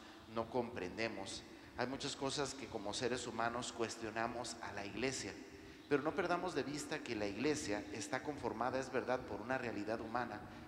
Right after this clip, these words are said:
pero la realidad divina siempre sigue latente. Por ello, en medio de estas situaciones y difíciles muchas veces de la vida,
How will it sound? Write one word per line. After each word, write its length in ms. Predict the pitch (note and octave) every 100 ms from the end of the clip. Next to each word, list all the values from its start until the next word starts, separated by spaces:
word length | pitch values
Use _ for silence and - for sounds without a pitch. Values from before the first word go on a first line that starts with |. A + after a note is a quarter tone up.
| -
pero 180 | A2+ G#2
la 160 | G#2 G#2
realidad 460 | G#2+ G#2+ G2+ A#2+
divina 540 | - A#2+ A2 A#2 A#2+ A2+
siempre 600 | - A#2+ A#2 A2+ A#2 A2+
sigue 340 | - G2+ G2+
latente. 560 | F2+ F2+ F2 E2+ - - - - - -
Por 100 | G#2+
ello, 180 | G#2+ B2
en 80 | A#2+
medio 200 | A#2+ B2+
de 80 | A#2+
estas 240 | A#2+ C3+
situaciones 800 | A2+ A2+ G2+ - A#2+ B2 A#2+ - A2+
y 60 |
difíciles 760 | G#2+ G2+ G#2+ A#2+ B2+ C3+ G#2+ G#2
muchas 300 | A#2 B2+ A#2
veces 260 | A#2+ A#2+ A#2
de 100 | G#2
la 100 | G#2
vida, 300 | A2+ B2